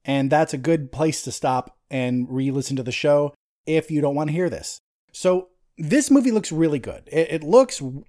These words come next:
perfectly acted. We have Emily Watson, who is a treasure. Paul Mescal, I never finished watching the show, but he was really good in Normal People. And I have no idea who the next person is. I never saw The Nightingale.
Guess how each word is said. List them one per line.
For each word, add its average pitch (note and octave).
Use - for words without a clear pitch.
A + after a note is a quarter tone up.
perfectly C4
acted. C3+
We D3
have G3+
Emily A#3+
Watson, D3
who D#3+
is E3+
a C#3+
treasure. C#3+
Paul A3+
Mescal, E3+
I D#3
never A3
finished F3+
watching D#3+
the F3
show, F3+
but D#3
he G3
was E3
really D3+
good C3
in B2+
Normal A#2+
People. B2+
And D3
I D3+
have D3+
no A3
idea F#3
who D#3+
the D3
next C#3+
person C3
is. C3
I C#3
never D3+
saw C#3+
The D3+
Nightingale. C#3